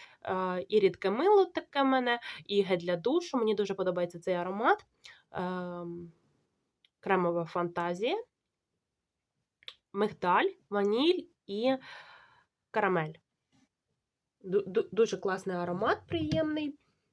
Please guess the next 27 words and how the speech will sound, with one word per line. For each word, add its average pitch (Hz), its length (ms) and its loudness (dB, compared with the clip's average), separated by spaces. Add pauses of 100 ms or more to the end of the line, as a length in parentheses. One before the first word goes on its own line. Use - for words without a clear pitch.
(480)
По - 80 -18
хорошим, 202 600 0
е, 170 540 -2
цінам 370 360 0
був 330 240 0
в 285 40 -10
розпродажі. 254 840 2 (800)
І 294 180 0
ось 240 200 4
таку 214 240 0
пінку 262 400 2
вирішила 226 500 4
замовити, 262 560 2
ще 220 520 2
ні 208 100 0
разу 196 280 0
не 190 120 0
замовляла. 190 600 -2 (760)
Е, 202 300 -2
відкрила 254 600 0
вже, 339 200 2
мені 247 200 2
дуже 214 260 2
сподобався 196 600 0
цей 196 300 0
аромат. 208 480 0 (680)
М, 185 640 -14